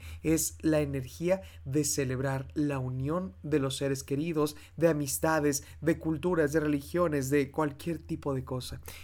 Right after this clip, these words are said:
Es la energía del compartir y del dar, y además de ello, del viaje. Ese es un gran mes donde se presta la energía del viaje. Pero no nada más me refiero a un viaje real como irte a la ciudad de al lado, al pueblo de al lado, al país de al lado, al estado de al lado,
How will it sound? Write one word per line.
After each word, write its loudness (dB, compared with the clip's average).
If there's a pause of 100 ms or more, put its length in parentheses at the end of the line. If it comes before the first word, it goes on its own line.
(100)
Es 4
la 4
energía 2
del 0
compartir -2
y 0
del 2
dar, -2 (320)
y 2
además 2
de 0
ello, -2 (160)
del 2
viaje. 0 (320)
Ese 2
es 2
un -2
gran 2
mes 0 (200)
donde 4
se 2
presta 4
la 2
energía -2
del -2
viaje. -2 (480)
Pero 4
no 4
nada 4
más 0
me 2
refiero 2
a 4
un 4
viaje 6
real 4
como 4 (220)
irte 2
a 8
la 8
ciudad 4
de 2
al 4
lado, 8
al 6
pueblo 10
de 6
al 6
lado, 8
al 6
país 4
de 2
al 2
lado, 4
al 4
estado 4
de 4
al 2
lado, 4